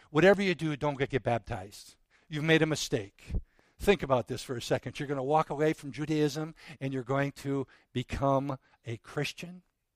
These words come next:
one of them. It changes everything, and it was irreversible. So in their mind, when baptism started happening, they understood something was taking place.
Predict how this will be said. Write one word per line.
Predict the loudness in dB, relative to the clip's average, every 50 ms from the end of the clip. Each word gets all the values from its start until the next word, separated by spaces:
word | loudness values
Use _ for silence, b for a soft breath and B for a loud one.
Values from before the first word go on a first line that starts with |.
| _ _ _ _ _ _ _ _ _
one | -10 -2 2 4 6 6
of | 6 4 2
them. | 2 0 0 0 -2 -6 -12 b b b b b b b b b b b b
It | -2 -2 -2
changes | -2 0 2 4 4 4 2 2 0 -2 -2 -2 -6 -12 _ _ 6
everything, | 6 6 6 6 2 2 2 2 2 2 0 -2 -2
and | 0 4 4 6 8 8 6 6 6 4 2 -2 -2
it | -2 0 4
was | 4 4 4 4
irreversible. | 2 2 4 4 6 6 6 4 6 4 4 4 6 4 4 4 _ _ _ _ _ _ _ _ _ _ _ _ _ _ _ _ _ _ _ _ _ _ _ _ _ _ _ _ _ _ _ _ _ _ -8
So | -2 4 6 8 8
in | 8 8
their | 8 6 6 8
mind, | 8 8 10 10 10 8 8
when | 6 4 2 4
baptism | 6 6 8 8 6 4 0 -2 -2 -4
started | 0 6 8 8 8 8 6
happening, | 4 4 4 4 4 4 4 4 2 2 0 B B B B
they | -2 4 8 8 8 8
understood | 8 4 2 -2 -2 4 6 6 6 6
something | 4 2 2 2 2 0 0 2
was | 0 0 2
taking | 2 0 0 0 -2 -6
place. | 0 2 2 2 2 0 -8 -16 -18 -18